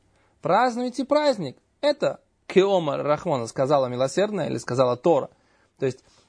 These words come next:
кто сказал, что «Вы хагойсем, ойсой, хаг ла Ашем»?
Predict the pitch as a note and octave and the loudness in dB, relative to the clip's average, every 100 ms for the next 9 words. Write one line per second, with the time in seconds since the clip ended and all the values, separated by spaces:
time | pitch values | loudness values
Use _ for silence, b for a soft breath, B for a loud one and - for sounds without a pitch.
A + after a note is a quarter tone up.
0 | - - D#4+ - C#4 B3+ G#3 F3+ D3+ D#3 | -20 -6 -4 0 2 2 2 0 0 0
1 | D#3 G#3+ B3 A3 F#3 C#3+ A#2 - - G3+ | 2 2 2 0 -2 -2 -4 -8 2 4
2 | A3+ F#3+ C#3+ A2+ - - - G3 F#3 D3 | 4 0 -4 -4 -6 -2 4 4 4 0
3 | D3 D#3+ D#4+ D4 A#3 | -2 -2 -2 0 0